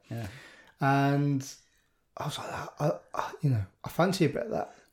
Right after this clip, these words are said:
Speaker 2: And my dad was, uh, was in the reserves,
Speaker 1: Mm-hmm.
Speaker 2: uh, in the Fusilier Reserves.
Speaker 1: Right.
Speaker 2: He used to run, um, the Obua camp down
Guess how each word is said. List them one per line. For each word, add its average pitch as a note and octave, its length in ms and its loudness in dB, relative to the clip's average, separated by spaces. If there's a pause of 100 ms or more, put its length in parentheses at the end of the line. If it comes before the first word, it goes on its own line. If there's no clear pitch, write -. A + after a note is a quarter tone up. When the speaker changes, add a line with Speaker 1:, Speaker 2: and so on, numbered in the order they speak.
Speaker 2:
And C3+ 120 6
my C#3 80 6
dad F3 260 6
was, C#3 240 4
uh, B2+ 280 6
was B2+ 140 4
in C3 120 4
the C3+ 60 2
reserves, B2 640 -2 (100)
Speaker 1:
Mm-hmm. G#2+ 300 -6
Speaker 2:
uh, A#2 140 -2
in C3 100 2
the B2+ 60 4
Fusilier B2 500 2
Reserves. B2+ 560 -4
Speaker 1:
Right. A#2 120 -4
Speaker 2:
He C#3+ 60 4
used D3+ 160 2
to C#3 220 6
run, B2+ 580 2 (100)
um, B2 580 -2 (460)
the B2 260 4
Obua D3+ 440 4
camp A2+ 400 -2
down A#2+ 480 0